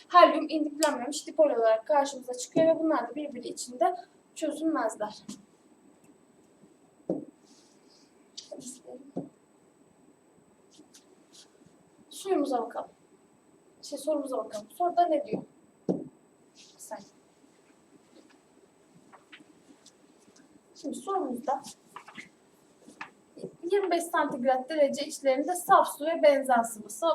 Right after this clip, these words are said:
Benzerimizi çizdik. Organiği de burada yavaş yavaş öğrenmeye başlayalım. C altı H altı olarak. Ondan sonra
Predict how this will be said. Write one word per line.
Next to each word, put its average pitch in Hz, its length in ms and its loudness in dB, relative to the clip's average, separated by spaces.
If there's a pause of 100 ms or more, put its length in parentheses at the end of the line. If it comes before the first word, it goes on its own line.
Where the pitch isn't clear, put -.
(140)
Benzerimizi 262 600 -4
çizdik. 262 420 -4
Organiği 254 540 0
de 247 60 2 (420)
burada 269 380 -2
yavaş 254 380 0
yavaş 247 360 0
öğrenmeye 233 500 0
başlayalım. 226 520 -6
C 254 120 2 (260)
altı 233 380 0 (260)
H 254 280 -6
altı 226 360 -2
olarak. 208 460 -6 (840)
Ondan 294 340 -2
sonra 330 320 0